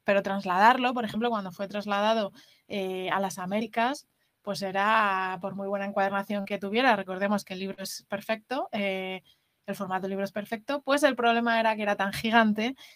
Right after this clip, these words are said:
eh, que no era tan, tan fácil distribuirlo, no había internet, básicamente. <clears throat> Bueno,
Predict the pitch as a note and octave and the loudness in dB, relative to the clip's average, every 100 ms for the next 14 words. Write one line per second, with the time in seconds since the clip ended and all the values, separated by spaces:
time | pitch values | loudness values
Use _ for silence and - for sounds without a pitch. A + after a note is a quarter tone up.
0 | _ - G3 F#3 F#3+ G3 G3+ G3+ G#3+ G#3 | _ -8 -6 -6 -8 -2 0 0 -2 -2
1 | - G#3 G#3+ G#3+ G#3 G3+ A3+ A3 G#3 G3 | -2 0 0 -2 -2 -2 -4 -4 -6 -8
2 | - F#3+ G#3 C4+ A3+ G3+ A3 A#3 A#3 A3 | -8 -2 0 2 2 2 4 6 6 4
3 | G#3+ G3 F#3+ F3 E3+ D#3 D3+ _ - F3+ | 2 -2 -4 -8 -10 -12 -14 _ -10 -10
4 | - F3+ E3+ F3+ F3+ C#3 - - D#4+ C#4 | -10 -12 -12 -12 -14 -18 -18 -6 2 2
5 | G#3+ _ _ - - - G#3+ F#3+ | 2 _ _ -16 -14 -2 0 0